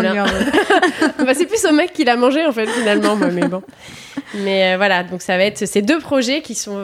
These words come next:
Speaker 1: qui sortent vraiment de l'ordinaire et qui me tiennent vraiment à cœur, autant pour l'écriture inclusive, parce que remettre, voilà, l'amour... Au, au centre de l'organisation du mariage, et autant la partie B D où, voilà, on va se marrer
Speaker 2: Ouais,
Speaker 1: et,
Speaker 2: c'est génial.
Speaker 1: et ça va être top.
Speaker 2: D'accord, ok.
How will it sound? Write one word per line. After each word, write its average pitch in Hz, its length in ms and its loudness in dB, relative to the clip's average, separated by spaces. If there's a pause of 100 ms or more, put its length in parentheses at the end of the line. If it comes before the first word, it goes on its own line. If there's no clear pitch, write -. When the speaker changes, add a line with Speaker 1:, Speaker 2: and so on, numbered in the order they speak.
Speaker 1:
qui - 80 -16
sortent 196 180 -2
vraiment 226 320 2
de 254 100 2
l'ordinaire 214 680 0
et 190 100 -2
qui 185 220 -10
me 170 60 -8
tiennent 180 240 0
vraiment 196 280 0
à 190 120 2
cœur, 196 260 0
autant 208 220 2
pour 214 120 -2
l'écriture 196 360 -2
inclusive, 190 500 0
parce 180 160 -6
que - 100 -6
remettre, 185 440 0
voilà, 170 240 -4
l'amour... 180 400 -4
Au, 175 180 -2 (580)
au 196 120 -2
centre 226 520 2
de 185 80 -2
l'organisation 202 580 4
du 214 120 2
mariage, 208 640 2
et 170 480 0
autant 175 220 0
la 190 100 4
partie 170 280 0
B 165 100 0
D 202 260 4
où, 170 220 0
voilà, 180 240 2
on - 20 0
va 165 140 0
se - 120 -8
marrer 165 320 0
Speaker 2:
Ouais, 233 240 2
Speaker 1:
et, 165 40 -2
Speaker 2:
c'est 160 160 -4
génial. 196 340 0
Speaker 1:
et 180 60 2
ça 175 160 -2
va 170 80 2
être 165 120 -4
top. 165 160 -6 (420)
Speaker 2:
D'accord, 247 340 -6 (220)
ok. - 200 -12